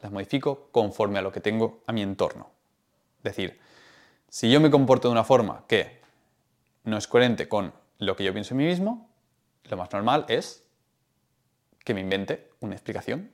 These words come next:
de por qué esto es así. Y esto es, abre otro capítulo súper interesante, como menciona Ramón Nogueras en su charla sobre, por ejemplo,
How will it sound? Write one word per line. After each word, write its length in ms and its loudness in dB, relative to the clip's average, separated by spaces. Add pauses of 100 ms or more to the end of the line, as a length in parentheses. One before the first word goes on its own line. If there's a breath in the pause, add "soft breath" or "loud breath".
de 80 -8
por 180 -10
qué 80 -6
esto 140 -10
es 80 -12
así. 200 -18 (580 loud breath)
Y 80 4
esto 440 0 (300)
es, 380 -4 (720)
abre 280 0
otro 180 -4
capítulo 400 4
súper 240 -6
interesante, 440 -4
como 120 -6
menciona 340 -8
Ramón 240 -6
Nogueras 300 -2
en 80 -12
su 100 -20
charla 280 0
sobre, 200 -8
por 120 -14
ejemplo, 280 -6